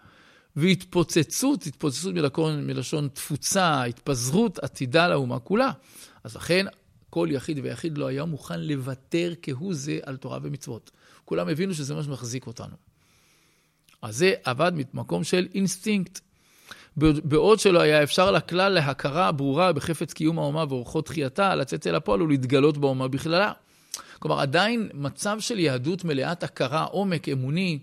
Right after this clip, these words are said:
עוד לא הייתה אפשרית. בעוד שלא התנאים החיצוניים, כלומר, קודם כל הם היו בגלות, על אד-, על אדמה שאוטמת את הנשמה הישראלית, ואיך אפשר היה לדבר בכלל ב-, במונחים נשמתיים? אי אפשר היה. אז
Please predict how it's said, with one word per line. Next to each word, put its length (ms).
עוד 200
לא 80
הייתה 240
אפשרית. 460
בעוד 360
שלא 280
התנאים 280
החיצוניים, 680
כלומר, 180
קודם 180
כל 100
הם 80
היו 120
בגלות, 600
על 100
אד-, 140
על 120
אדמה 320
שאוטמת 640
את 120
הנשמה 340
הישראלית, 640
ואיך 220
אפשר 240
היה 140
לדבר 300
בכלל 320
ב-, 140
במונחים 420
נשמתיים? 640
אי 100
אפשר 260
היה. 140
אז 220